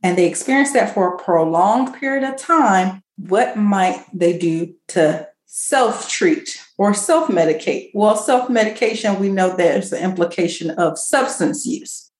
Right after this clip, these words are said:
right? So there's one. It could be alcohol use. It could be use of narcotics,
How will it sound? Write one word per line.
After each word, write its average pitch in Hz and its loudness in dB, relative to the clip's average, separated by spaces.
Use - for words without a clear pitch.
right? 202 2
So - -2
there's 202 2
one. 180 2
It 175 -4
could 180 -12
be 160 -8
alcohol 226 0
use. 220 -4
It 175 4
could 175 0
be 156 0
use 208 2
of 175 2
narcotics, 208 0